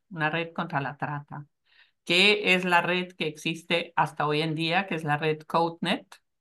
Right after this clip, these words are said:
la que presentó el padre Luis Carlos, eh, Christian Organizations Against Human Trafficking. Y, mm, empezamos porque en ese tiempo había,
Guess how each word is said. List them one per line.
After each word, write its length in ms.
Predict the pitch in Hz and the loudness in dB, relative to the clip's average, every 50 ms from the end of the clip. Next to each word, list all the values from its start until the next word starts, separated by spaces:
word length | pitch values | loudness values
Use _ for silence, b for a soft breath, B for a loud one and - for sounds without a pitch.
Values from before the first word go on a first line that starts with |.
| _ | _
la 200 | - 139 147 143 | -4 -4 -4 -4
que 340 | - - 151 143 147 156 - - _ _ | -2 -2 -2 -2 -2 -6 -8 -12 _ _
presentó 760 | _ 151 156 151 156 - 151 156 156 - 156 147 147 143 139 | _ -2 -2 -2 -2 -4 -8 -8 -6 -4 -4 -2 -2 -2 -4
el 100 | 139 139 - | -6 -8 -6
padre 300 | - 143 143 143 147 143 | -6 -6 -4 -6 -8 -8
Luis 180 | 156 175 180 - | -8 -10 -12 -6
Carlos, 600 | - 160 156 156 165 185 254 - - - - B B B B B B B B B B _ _ | -2 -2 -2 -2 -2 -4 -4 -6 -6 -14 -20 B B B B B B B B B B _ _
eh, 540 | - 156 156 151 147 147 147 147 147 156 180 165 | -4 -2 0 2 2 2 2 0 0 -2 -6 -10
Christian 560 | - - 185 180 175 - - - 151 151 147 147 | -6 -4 -2 -2 -2 -4 -4 -4 -2 -2 -2 -4
Organizations 1000 | 156 156 147 143 147 143 147 147 147 143 147 143 143 143 143 - 156 143 143 - | -4 -6 -4 -2 -2 -2 0 -2 -2 -2 -2 -2 -4 -4 -6 -6 -8 -8 -6 -6
Against 460 | - 147 143 139 135 139 131 - _ _ | -10 -8 -6 -4 -4 -6 -6 -10 _ _
Human 240 | - 156 - - 147 | -8 -6 -4 -6 -8
Trafficking. 680 | 143 - - 165 - - 180 - - 196 226 320 294 294 B B B B B B B B B - _ _ _ | -6 -6 -8 -8 -8 -12 -16 -10 -6 -4 -4 -4 -6 -10 B B B B B B B B B -20 _ _ _
Y, 440 | - - 190 196 190 190 190 190 185 | -4 0 2 4 4 6 4 4 4
mm, 540 | 185 180 175 175 175 170 170 180 180 - - - - - - - | 2 2 2 0 -2 -2 -4 -4 -6 -8 -10 -14 -14 -14 -12 -2
empezamos 800 | - 196 190 190 - 208 202 - 220 226 254 262 349 339 - - _ | 2 2 4 4 2 0 2 6 6 8 8 8 4 2 -2 -6 _
porque 460 | _ 180 185 196 190 185 214 190 190 190 | _ -2 -2 -2 -2 -4 -4 -4 -4 -4
en 120 | 190 175 175 | -6 -6 -6
ese 260 | 180 175 - 180 165 | -6 -4 -4 -6 -6
tiempo 540 | 170 - 170 170 170 165 - 175 170 160 160 - | -4 -4 -4 -4 -4 -4 0 0 0 2 2 2
había, 920 | 151 147 151 156 160 160 160 160 165 156 156 156 151 151 151 156 160 - | 2 2 2 0 -4 -4 -4 -2 2 4 4 4 4 4 2 0 -2 -4